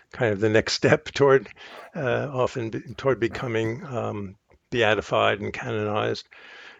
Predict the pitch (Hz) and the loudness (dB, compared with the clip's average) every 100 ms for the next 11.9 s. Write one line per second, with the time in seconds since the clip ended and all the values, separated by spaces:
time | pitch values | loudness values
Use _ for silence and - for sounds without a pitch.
0 | _ - - 175 151 147 143 135 139 - | _ -12 -2 4 6 6 4 -4 -12 -4
1 | 160 151 175 - 143 135 - 127 117 - | 2 6 6 6 2 2 2 2 2 0
2 | 156 135 123 127 123 135 147 - 135 131 | 4 6 6 4 6 4 2 -2 2 2
3 | 131 123 - - 214 139 - 160 147 147 | 2 -2 -8 -10 -6 -6 -2 2 2 0
4 | - - 139 135 185 196 - 139 120 120 | -6 -4 -4 -2 -2 -2 -2 2 2 2
5 | - 117 117 - 120 113 117 117 113 135 | 0 -2 -2 -2 -2 0 2 2 2 4
6 | 139 _ - 127 - - _ - 127 120 | 2 _ -2 2 2 -2 _ -2 2 4
7 | 117 113 117 104 - 120 - 117 104 107 | 4 4 4 2 0 -4 -2 -2 4 4
8 | 110 98 98 98 - 104 107 101 107 98 | 4 2 2 -4 0 2 2 2 0 0
9 | 113 107 110 - 113 107 113 117 110 107 | -2 0 -2 -2 -2 0 2 2 0 -6
10 | - - - - - 120 117 - 117 107 | -8 -20 -20 -18 -6 2 2 4 0 0
11 | 107 110 - 104 104 101 104 104 107 | 0 -2 -2 2 2 0 0 2 2